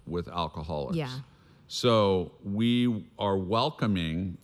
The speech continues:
Speaker 1: these guys, these twelve-step guys <laughs> coming in, or six-step guys.
Speaker 2: Yeah, at the
Speaker 1: So,
Speaker 2: time.
Speaker 1: um, that's kinda how it happened,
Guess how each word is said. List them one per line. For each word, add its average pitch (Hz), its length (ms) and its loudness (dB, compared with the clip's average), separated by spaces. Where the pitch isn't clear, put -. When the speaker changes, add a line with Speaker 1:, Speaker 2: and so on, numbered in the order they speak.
Speaker 1:
these 95 400 -4
guys, 104 960 -2
these 92 240 -4
twelve-step 110 640 -2
guys 80 420 -6
<laughs> - 160 -14
coming 107 280 -2
in, 113 160 -2
or 85 140 -2
six-step - 560 -8
guys. 71 260 -8
Speaker 2:
Yeah, 170 220 4
at 170 140 -4
the 127 100 0
Speaker 1:
So, 107 480 4
Speaker 2:
time. 107 80 -4
Speaker 1:
um, 82 420 -2
that's 131 180 -4
kinda 160 240 2
how 127 240 4
it 107 80 0
happened, 117 640 -4